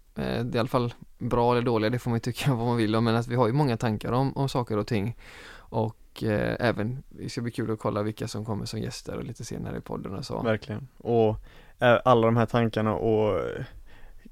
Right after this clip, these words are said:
Speaker 2: kategorierna man har i livet i form av relationer, försäljning, motivation.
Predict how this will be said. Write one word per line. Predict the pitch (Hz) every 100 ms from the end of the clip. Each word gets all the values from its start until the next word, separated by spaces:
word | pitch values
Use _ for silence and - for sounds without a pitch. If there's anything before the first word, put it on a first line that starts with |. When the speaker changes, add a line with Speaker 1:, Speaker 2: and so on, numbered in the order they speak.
| -
Speaker 2:
kategorierna | - 113 - 120 123 127 113 107
man | 107 107
har | 107 117
i |
livet | 127 120 90 - - -
i | 110
form | 110 104
av | 104 117
relationer, | 107 110 - 131 117 110 107
försäljning, | - - 120 113 107 104 110
motivation. | 110 - 107 107 117 117 110 107